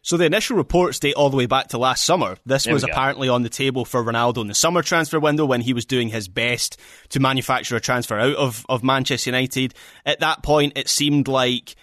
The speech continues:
Speaker 1: United were willing to let him leave, but they weren't willing to cancel his contract and go through that whole process. So they were waiting for an offer.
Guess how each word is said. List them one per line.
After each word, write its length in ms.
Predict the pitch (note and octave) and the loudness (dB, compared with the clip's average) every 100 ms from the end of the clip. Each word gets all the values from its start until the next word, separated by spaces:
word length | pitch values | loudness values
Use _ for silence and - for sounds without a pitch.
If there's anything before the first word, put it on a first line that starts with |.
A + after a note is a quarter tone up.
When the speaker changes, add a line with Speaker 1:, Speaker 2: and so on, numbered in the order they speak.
| _ _ - | _ _ -4
Speaker 1:
United 380 | B2+ C3+ C#3 B2+ | -2 0 -2 -2
were 100 | A#2+ | 0
willing 380 | B2 D3+ D#3 C#3+ | 2 4 2 2
to 120 | D3 | 0
let 200 | C#3 D#3+ | 0 0
him 200 | D#3 D3+ | 0 0
leave, 540 | D3 E3+ G3 F3+ B2 G#2+ | 2 0 0 -4 -4 0
but 280 | C3 B2+ | 2 2
they 80 | A#2+ | 0
weren't 300 | A#2+ C#3+ C#3+ | 2 2 2
willing 240 | B2+ B2+ A#2+ | 2 0 0
to 140 | A2 | -6
cancel 400 | - B2 A#2+ A#2 | -4 -4 -2 -6
his 80 | G#2 | -4
contract 600 | - C3 B2 A#2+ G#2+ - | 0 0 0 -2 -2 -4
and 140 | A2 | -6
go 160 | B2+ A2+ | -4 -6
through 400 | - A2+ G#2+ G#2 | -6 -4 -4 -6
that 380 | F#2 A2+ A2+ - | -4 -2 -2 -4
whole 280 | A#2+ A2 | -6 -6
process. 720 | G2+ D3+ D#3+ - D3+ C#3+ C3 - - - | -4 0 2 2 2 0 -2 -8 -16 -8
So 140 | - | -2
they 100 | D#3 | 2
were 100 | E3 | 2
waiting 320 | D3 D3 C#3+ | 2 0 0
for 220 | C3 C3 A#2+ | -2 0 2
an 60 | |
offer. 520 | A#2+ C3+ C3+ B2 B2 | 2 0 2 4 4